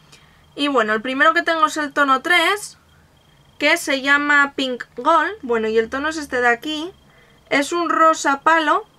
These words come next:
con destellitos dorados. Muy bonito. Es un rosa palo, ya os digo, muy bonito, con mogollón de destellos, destellos dorados. Queda precioso.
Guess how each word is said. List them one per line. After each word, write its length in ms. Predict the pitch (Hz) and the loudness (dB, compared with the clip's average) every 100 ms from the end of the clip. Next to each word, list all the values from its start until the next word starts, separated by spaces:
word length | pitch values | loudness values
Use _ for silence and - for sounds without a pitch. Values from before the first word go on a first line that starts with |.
| _ _ _ _ _ _ _ _ - | _ _ _ _ _ _ _ _ -6
con 240 | 277 311 | -2 0
destellitos 920 | 320 285 254 247 269 269 330 359 - - _ _ _ _ _ _ _ | -2 -2 -4 -4 -6 -2 0 0 -4 -20 _ _ _ _ _ _ _
dorados. 640 | - 226 214 196 190 220 - | -4 -2 -2 -4 -8 -16 -16
Muy 180 | - 254 | -8 -4
bonito. 460 | 277 233 262 320 392 427 - _ _ _ | 0 0 -2 -4 -6 -6 -8 _ _ _
Es 140 | 269 269 | -8 -6
un 160 | 320 | -6
rosa 480 | 294 285 302 285 254 | -4 -2 -2 -2 -4
palo, 280 | 262 254 240 | -2 -2 -2
ya 160 | 233 233 | -2 -2
os 80 | |
digo, 220 | 247 240 220 | -4 -6 -4
muy 160 | 220 | -4
bonito, 420 | 233 226 240 269 | -2 -2 -4 -6
con 160 | 254 226 | -6 -4
mogollón 460 | 226 220 226 240 262 | -4 -4 -4 -4 -4
de 100 | 254 | -4
destellos, 840 | 202 - 240 233 233 226 220 214 | -6 -4 -4 -2 0 2 2 0
destellos 460 | 247 - 254 233 226 | -4 -8 -2 -2 -2
dorados. 680 | 226 254 302 285 359 - _ _ _ _ _ _ _ | 0 2 2 2 0 -4 _ _ _ _ _ _ _
Queda 300 | - 269 254 | -2 2 2
precioso. 720 | 240 220 214 277 320 349 294 | 2 -2 -2 -4 -4 -6 -10